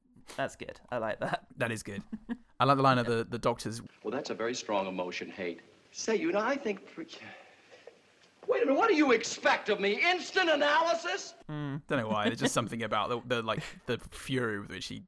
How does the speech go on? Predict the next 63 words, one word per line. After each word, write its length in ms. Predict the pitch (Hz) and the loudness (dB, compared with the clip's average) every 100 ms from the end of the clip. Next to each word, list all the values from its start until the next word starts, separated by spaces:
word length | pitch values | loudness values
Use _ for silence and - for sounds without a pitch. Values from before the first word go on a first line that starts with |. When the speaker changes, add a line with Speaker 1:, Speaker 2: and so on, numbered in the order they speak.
| _ _ - | _ _ -8
Speaker 2:
says 260 | - 104 | -4 -4
it 100 | 107 | -6
as 120 | - - | -8 -8
well. 180 | 107 - | -8 -4
Speaker 1:
Yeah, 220 | - 185 175 | 4 8 8
I 100 | 180 | 6
like 220 | 214 269 | 4 4
that 160 | 269 185 | 4 4
line, 240 | 208 185 | 4 2
but 100 | 139 | 0
he, 100 | 175 | -2
a 60 | 165 | 0
lot 240 | 180 190 | 4 4
of 80 | 240 | 2
his 120 | 226 | -2
comedy 440 | - 196 175 160 - | -2 -4 -2 -4 -2
is 160 | 160 | -4
the 80 | - | -2
very 220 | 151 147 | -2 -2
Jack 320 | 139 151 139 - | 0 2 2 2
Lemmon 320 | 147 139 120 | 0 0 -2
of 100 | 120 | -4
thing 300 | - 117 120 | -2 -2 0
of, 200 | 117 - | -2 2
um, 140 | 131 | 2
Speaker 2:
Yeah. 180 | 127 - - | 0 -6 -2
Speaker 1:
"Well, 140 | 196 185 | 4 4
sure, 260 | - 196 | 6 6
that 140 | 135 143 | 6 6
sounds 260 | 135 127 | 2 2
reasonable 280 | 139 135 123 | -2 -4 -6
to 100 | - | -6
me, 100 | 147 | -4
but 180 | 143 - _ _ _ - | -2 -2 _ _ _ 4
hey, 160 | 339 | 8
wait 240 | 302 349 311 | 12 12 12
a 80 | |
minute, 280 | 233 202 165 | 12 10 10
who's 160 | 339 339 | 6 8
selling 280 | 339 277 254 | 8 8 10
who 180 | 359 | 12
a 40 | 277 | 12
watch 300 | 220 170 - | 12 8 8
here?" 300 | 185 127 104 | 6 6 2
Speaker 2:
<laughs> 40 | |
Why, 280 | 180 220 208 | 6 10 10
I 160 | 190 202 | 10 10
oughta. 260 | 190 196 - _ _ _ _ _ - | 8 6 0 _ _ _ _ _ -14
Yeah. 180 | - 95 233 - 285 - | -8 -4 -2 -2 -4 -2
Speaker 1:
<laughs> 60 | 330 285 - 320 - | -2 -4 -6 -8 -4
Speaker 2:
When 300 | 127 135 131 | 2 4 4
she's 220 | 127 131 | 2 0
getting 200 | 135 127 | 2 2
out 120 | 113 | 0
of 60 | - | -2
Paris 360 | - 131 156 - | 2 2 4 2
after, 540 | 107 - 110 107 110 | 0 0 -2 -2 -6
uh, 680 | - 107 104 101 98 90 107 | -6 -4 -4 -4 -4 -8 -8
losing 280 | 107 104 110 | -8 -6 -6
her 160 | 110 | -4
hunky 400 | 107 101 117 - | -4 -2 -4 -4
Paul 160 | 110 113 | -6 -2
Newman, 320 | 113 135 170 | 2 4 2